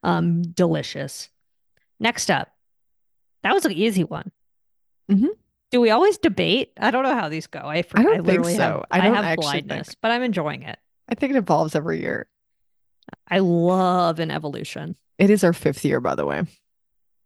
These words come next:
Speaker 1: Wow.
Speaker 2: Last year, I, when I told you it was the fourth time, you were just like, "Wait, what?" <laughs>
Speaker 1: Year five.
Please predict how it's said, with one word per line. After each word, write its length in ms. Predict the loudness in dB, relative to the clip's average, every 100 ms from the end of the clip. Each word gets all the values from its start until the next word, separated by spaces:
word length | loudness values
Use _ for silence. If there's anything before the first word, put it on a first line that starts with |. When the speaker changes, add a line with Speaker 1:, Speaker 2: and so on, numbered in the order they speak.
| _ _ _ _ -14
Speaker 1:
Wow. 720 | -8 -6 -6 -6 -8 -10 -12 -14 _ _ _ -20 -20 _ _ _ _ _ _
Speaker 2:
Last 440 | -6 0 2 0 0
year, 320 | -2 0 -2 -6 -4
I, 240 | 0 0
when 140 | 0 -2
I 60 |
told 220 | 0 -2
you 100 | -2
it 20 | -4
was 120 | -4
the 60 | -8
fourth 320 | -2 -2 -2
time, 160 | -6
you 100 | -4
were 60 | -4
just 160 | -4 -6
like, 80 | -8
"Wait, 400 | -4 -4 -4 -6
what?" 500 | -14 -10 -4 -2 -4 0
<laughs> 300 | 2 6 4 2 _ _ _ _ _ _ _ _ _ _
Speaker 1:
Year 300 | -2 0 0
five. 680 | 0 0 0 0 -4 -10